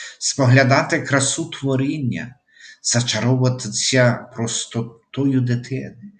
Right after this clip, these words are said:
мудрістю старого, ніжністю двох закоханих. Ми соромимося розчулюватися, придушуємо наші почуття перед лицем маленького африканця із заплаканими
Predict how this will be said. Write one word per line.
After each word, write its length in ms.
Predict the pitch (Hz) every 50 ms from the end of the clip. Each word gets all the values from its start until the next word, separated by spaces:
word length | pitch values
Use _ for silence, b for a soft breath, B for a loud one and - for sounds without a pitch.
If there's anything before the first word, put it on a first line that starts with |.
| B B B B B B
мудрістю 600 | 135 147 165 151 143 156 156 - - - - 147
старого, 840 | 135 - - - - 139 127 131 139 139 131 120 - - - - _ B B B B B B -
ніжністю 880 | 117 120 123 131 139 143 131 123 - - 127 123 120 - - - 123
двох 340 | 117 120 107 113 120 120 -
закоханих. 840 | - - 120 120 - - - 123 - - - - 123 120 - _ _ _ _ B B B B B B B B B
Ми 480 | 127 127 135 139 135 127 123 123 - - _ _
соромимося 1000 | - - - - 131 120 117 131 131 131 143 127 127 131 - - 131 120 120 123 -
розчулюватися, 1300 | 127 123 127 123 - - - - - 147 143 135 127 113 95 95 - - 78 - - - - 120 - - _ B B B B B B B B B
придушуємо 1000 | - 139 139 131 123 135 160 175 170 - - 165 156 156 147 147 147 143 123 123 B B B B B
наші 480 | 127 127 123 143 160 160 - - 156 143
почуття 880 | 123 - 143 131 127 - 139 120 - - 147 147 156 165 165 B B B B B B B _
перед 240 | - 131 123 127 131
лицем 600 | 135 135 131 131 - - 156 175 165 160 139 127 -
маленького 1160 | - 135 131 131 135 135 135 135 147 156 170 165 165 165 151 - - 151 151 135 147 131 127 -
африканця 1120 | 135 131 123 - - 123 131 120 - - 143 156 160 160 156 139 - - 151 139 - - -
із 240 | 131 131 120 - -
заплаканими 800 | 127 127 123 127 - 135 139 139 - 147 139 131 131 127 123